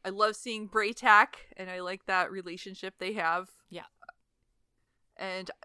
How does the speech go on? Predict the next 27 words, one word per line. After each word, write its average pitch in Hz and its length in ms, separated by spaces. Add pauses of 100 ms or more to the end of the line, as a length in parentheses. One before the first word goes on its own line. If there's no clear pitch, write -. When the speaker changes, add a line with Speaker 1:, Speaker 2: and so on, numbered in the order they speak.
Speaker 1:
Chris - 300
Judge 214 440
just 202 240
did 196 280
a 190 80
fantastic 185 840
job, 190 320
I 185 220
thought, 202 360 (200)
acting-wise 208 1000
through 185 220
this 175 140
whole 160 200
thing. 233 520 (1600)
And 294 260 (140)
yeah, 392 220 (260)
I 233 140
just, 247 260 (120)
it 180 120
was 233 140
fantastic, 254 580
I 170 100
thought. 170 280 (960)
What 262 140
about 254 200
Speaker 2:
Excellent. - 240 (180)
Speaker 1:
yeah, 220 180